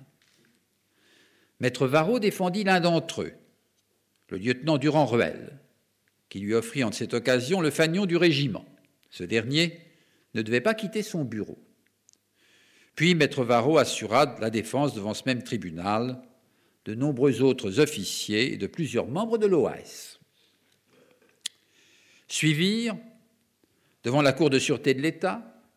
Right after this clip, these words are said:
les procès des auteurs de l'attentat du Petit Clamart, celui du lieutenant de vaisseau Pierre Guillaume, le crabe Tambour, qui devait devenir le parrain de son fils, enfin, celui du général Van Uxem,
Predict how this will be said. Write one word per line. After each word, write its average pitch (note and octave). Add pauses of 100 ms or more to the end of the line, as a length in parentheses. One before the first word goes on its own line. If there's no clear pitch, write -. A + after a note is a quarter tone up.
(880)
les D3
procès E3
des C3
auteurs C#3
de A2+
l'attentat A2+
du A2
Petit A2
Clamart, C#3 (1120)
celui F#3
du F3+
lieutenant E3+
de C#3
vaisseau D3
Pierre C3+
Guillaume, F#3 (280)
le G#2
crabe A2+
Tambour, G3 (720)
qui A2
devait A2
devenir A2
le G2
parrain G#2
de G2+
son C3+
fils, - (540)
enfin, C#3+ (760)
celui D3+
du D3
général C3+
Van D3
Uxem, C3+